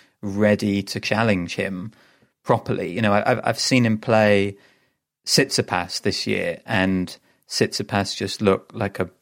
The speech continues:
better, stronger, more developed player. And I just thought that Djokovic would be able to nullify everything that Musetti would have to throw at him. So for him to win the first two sets,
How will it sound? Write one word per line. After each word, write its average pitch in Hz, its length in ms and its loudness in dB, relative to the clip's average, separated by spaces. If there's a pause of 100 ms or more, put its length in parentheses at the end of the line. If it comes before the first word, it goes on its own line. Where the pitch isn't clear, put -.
(120)
better, 92 420 0
stronger, 92 560 2
more 92 200 0
developed 92 720 -2
player. 87 440 0 (840)
And 92 680 -2 (200)
I 101 120 -2
just - 340 -2
thought 98 640 2
that - 140 -6
Djokovic 107 440 -4
would 98 120 -4
be 101 80 2
able 95 240 4
to - 140 -2
nullify 95 840 0
everything 92 520 0
that 92 140 -4
Musetti 92 440 -4
would 87 120 -4
have 87 380 -6 (320)
to 113 80 -6
throw 85 260 0
at - 80 -6
him. - 260 -12 (520)
So 107 520 4 (300)
for 120 140 0
him 160 260 2
to 139 140 -2
win 117 340 6
the 104 80 2
first 131 560 4
two 135 180 4
sets, 98 520 0